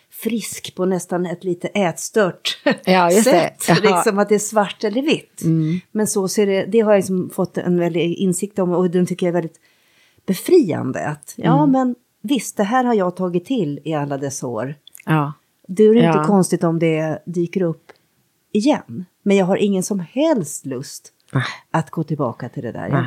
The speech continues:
Speaker 1: Det är bara nej, absolut inte.
Speaker 2: Absolut
Speaker 1: Men,
Speaker 2: inte.
Speaker 1: men att det finns, och man brukar ju prata om det här med att, ja, men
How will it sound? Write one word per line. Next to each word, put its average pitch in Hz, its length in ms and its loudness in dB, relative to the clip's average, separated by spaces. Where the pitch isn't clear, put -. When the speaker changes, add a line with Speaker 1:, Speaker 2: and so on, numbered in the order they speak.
Speaker 1:
Det 196 60 2
är 226 180 4
bara 180 360 0
nej, 190 560 0
absolut 160 580 -6
inte. 160 480 -2
Speaker 2:
Absolut 147 480 0
Speaker 1:
Men, - 100 -4
Speaker 2:
inte. - 260 -10
Speaker 1:
men 190 100 -2
att 185 100 -2
det - 40 -20
finns, 196 140 -8
och 214 220 0
man 202 140 4
brukar 190 220 0
ju 170 60 -10
prata 165 240 -2
om 147 60 0
det 147 80 -2
här 143 80 -2
med 139 120 -4
att, - 240 -18
ja, 180 140 -2
men 170 260 2